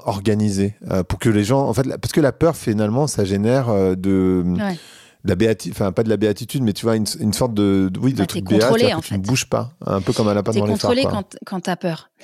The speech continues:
Speaker 2: Alors, pour la première réponse, effectivement, euh, je, c'est, je, je ne me suis pas entendu, entendu dire ça, mais en même temps, je le maintiens. Ce que je voulais dire, c'est que j'étais pas dans les tours. Euh,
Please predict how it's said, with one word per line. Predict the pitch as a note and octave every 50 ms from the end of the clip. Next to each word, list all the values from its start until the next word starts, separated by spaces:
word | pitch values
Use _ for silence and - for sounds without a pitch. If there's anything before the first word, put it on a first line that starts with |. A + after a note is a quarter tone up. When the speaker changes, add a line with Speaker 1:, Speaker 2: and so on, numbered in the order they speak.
| - - - - - - -
Speaker 2:
Alors, | - G3+ G3 F#3+ F3+ G3 - - -
pour | - G#3+ G#3+
la | G#3+ G#3+
première | - - A#3+ A#3 A#3+ B3 A#3
réponse, | G#3+ G3 F#3+ - A#3+ C4 C4 -
effectivement, | F#3 F3 - F3+ - - - G#3 F#3+ F#3 F#3+ G3 G#3 A3 - - - - -
euh, | F3 E3+ E3 E3+ E3+ - - - -
je, | E3+ - - F3 F3 D#3+
c'est, | - - - - E3+
je, | E3+ E3 F3 E3 E3 D#3+ D#3+ - -
je | F#3 - - E3+
ne | E3+ E3+
me | E3 E3+
suis | D#3+ - - F3+
pas | - - F#3+
entendu, | G3 G3+ F#3 - - F3+ F3 F3+ F3 F3 - - -
entendu | - F3+ E3 D#3+ - F3 E3+ E3 E3 E3 E3
dire | E3 F3 G3 G#3+ -
ça, | - - G3+ A#3 D4 D4
mais | A#3 F3+ E3+
en | F3
même | E3+ E3 E3+
temps, | - A#3 B3
je | A3+ - G3
le | F3
maintiens. | E3+ E3 E3 F3 - - F#3 F#3+ A3+ B3 A#3 - - - - - - -
Ce | - - -
que | G#3+
je | F#3 E3
voulais | F#3 F#3 F3+ F#3
dire, | F3 F#3 A3 B3
c'est | A#3 - - F#3+
que | -
j'étais | - - - - F3+
pas | - G#3+ G#3+
dans | F#3+ E3+
les | E3 E3 D#3+
tours. | - - - F#3 F3 - _ _ _ _ _ _ _ _ _ _ _ _ _ _ _ _ - - _ _ _ - -
Euh, | F#3+ F3 E3 D#3+ D#3 D3+ D3+ D3+ D3 C#3 G2+